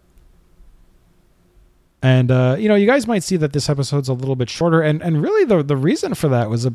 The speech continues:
is a bit strange, just 'cause, uh, usually I don't have a lot of trouble, or even if I do have trouble, I do end up finding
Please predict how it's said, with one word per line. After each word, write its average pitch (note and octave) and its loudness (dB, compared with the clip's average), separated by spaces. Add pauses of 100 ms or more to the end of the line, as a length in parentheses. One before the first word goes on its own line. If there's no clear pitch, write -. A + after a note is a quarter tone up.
is C3 0
a D3 2
bit G4 -4
strange, A#2 -2
just G#3+ -6
'cause, A3 -2
uh, E3+ 4 (1080)
usually D#4 0
I A3 2
don't G#3+ 0
have G#3+ 0
a F#3 2
lot D#3 2
of B2 -4
trouble, C#3 0
or C3+ 2
even G3 0
if - -2
I C3 2
do F3+ -2
have E3+ -2
trouble, A2 0
I A#2+ 0
do C#3+ -2
end F#3 -2
up F3+ -4
finding B2 0